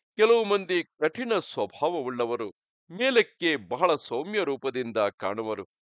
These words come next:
ಸೌಮ್ಯ ಸ್ವಭಾವವುಳ್ಳವರು ಮೇಲಕ್ಕೆ ಕಠಿಣರಂತೆ ತೋರುವರು,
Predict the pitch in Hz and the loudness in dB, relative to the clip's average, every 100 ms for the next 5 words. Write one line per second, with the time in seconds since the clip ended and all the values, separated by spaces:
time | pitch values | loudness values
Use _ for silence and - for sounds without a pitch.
0 | _ _ - 208 214 202 170 143 - 107 | _ _ -6 0 0 2 2 0 -4 -2
1 | 123 151 131 123 123 120 113 101 _ _ | 2 2 2 0 -2 0 -2 -6 _ _
2 | _ 180 226 220 185 - 135 _ - 117 | _ 2 4 4 2 -2 -8 _ -6 -6
3 | 202 202 175 135 110 117 107 - 104 117 | -4 -4 0 0 0 -4 -4 -6 -6 -4
4 | 110 | -6